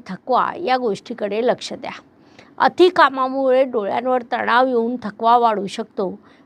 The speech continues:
म्हणून त्या दृष्टीने स्वतःची योग्य काळजी घ्या, हा सल्ला तुम्हाला देण्यात येत आहे.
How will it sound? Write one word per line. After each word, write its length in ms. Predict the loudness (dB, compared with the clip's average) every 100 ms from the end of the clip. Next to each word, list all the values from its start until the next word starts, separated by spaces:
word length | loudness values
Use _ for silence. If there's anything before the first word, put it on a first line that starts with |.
| -2
म्हणून 200 | 2 2
त्या 180 | 4 2
दृष्टीने 580 | 0 -8 -8 -8 -6 -6
स्वतःची 540 | -6 -6 -6 -6 -4
योग्य 380 | 0 0 0 0
काळजी 420 | 2 0 0 -4
घ्या, 300 | -2 -2 -2 -6 _ -8
हा 80 |
सल्ला 400 | -4 -2 0 2
तुम्हाला 400 | 0 0 -2 -2
देण्यात 440 | -2 -4 -6 -10 -10
येत 220 | -12 -10
आहे. 220 | -12 -14